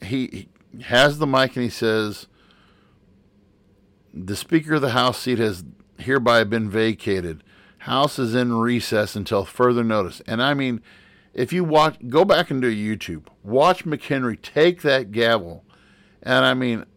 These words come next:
I don't think I've ever seen, I've usually seen they just do, do, do. I mean,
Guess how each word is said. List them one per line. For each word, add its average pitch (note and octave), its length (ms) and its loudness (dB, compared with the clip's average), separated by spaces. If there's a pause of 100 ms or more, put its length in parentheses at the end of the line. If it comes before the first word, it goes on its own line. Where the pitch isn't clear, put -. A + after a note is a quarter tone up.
(280)
I D#3+ 140 2
don't E3 180 4
think D3 160 0
I've B2 200 2
ever C3 200 2
seen, - 200 -6
I've C#3 400 0
usually D3+ 420 -2
seen B2 220 -4
they B2+ 80 0
just B2 240 -4
do, A#2+ 200 -2
do, A#2+ 240 -2
do. - 200 -6 (340)
I B2+ 60 -8
mean, A#2+ 300 -4